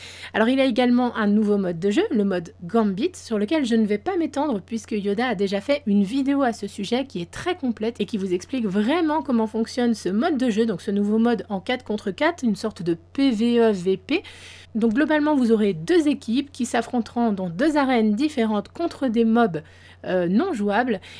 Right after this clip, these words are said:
et vous allez pouvoir perturber à tour de rôle chacune des équipes adverses. Bref, je vous laisse consulter la vidéo, euh, de Yoda pour en apprendre beaucoup plus à ce sujet.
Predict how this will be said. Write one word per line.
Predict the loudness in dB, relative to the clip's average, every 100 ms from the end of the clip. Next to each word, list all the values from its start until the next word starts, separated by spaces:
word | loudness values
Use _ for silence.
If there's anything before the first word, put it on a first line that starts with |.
| -2
et | 0
vous | 2 0
allez | -2
pouvoir | 0 0 0
perturber | -6 -4 -2 -2 0 2 2
à | 0
tour | -2 0
de | 2
rôle | 2 4 2
chacune | 0 -4 -2 2 2
des | 0 -6
équipes | -6 -4
adverses. | -4 0 -2 -2
Bref, | -2 -2 0
je |
vous | -2
laisse | 0 -2 -4
consulter | -10 -8 -6 -6 -2 2
la | 2
vidéo, | 2 2 2 0 -4 -20 -18 -4
euh, | -2
de | 2
Yoda | 2 4 2 0
pour | -2
en | -2
apprendre | -2 -2 0 2
beaucoup | 0 -2 0 -2
plus | 0 -2 -2 -6 -4
à |
ce | -2 -2
sujet. | -2 -2 -4